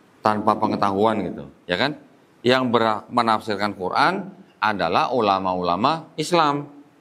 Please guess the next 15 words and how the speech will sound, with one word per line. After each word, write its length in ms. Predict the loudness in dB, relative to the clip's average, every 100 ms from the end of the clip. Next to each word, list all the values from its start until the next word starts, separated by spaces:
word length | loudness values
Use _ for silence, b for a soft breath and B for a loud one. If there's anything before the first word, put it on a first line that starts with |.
| _ _ _ _ 0
Begitu 480 | 0 2 2 2
juga 240 | 2 2 2
dengan 280 | 2 -2 -2
kitab 280 | -2 -2
orang 240 | 0 -2 0
lain 200 | 0 0 0
ini. 140 | 0 0 -4 -10 -20 _ _ -2
Kitabnya 480 | 2 2 2 2
orang 160 | 2 2
Yahudi 560 | 2 2 2 0 0 0
yang 240 | 0 2
berhak 240 | 2 0
menafsirkan 560 | 0 -2 -2 -2 -2 -2
juga 400 | -2 0 0 0
harus 320 | 0 -2 -12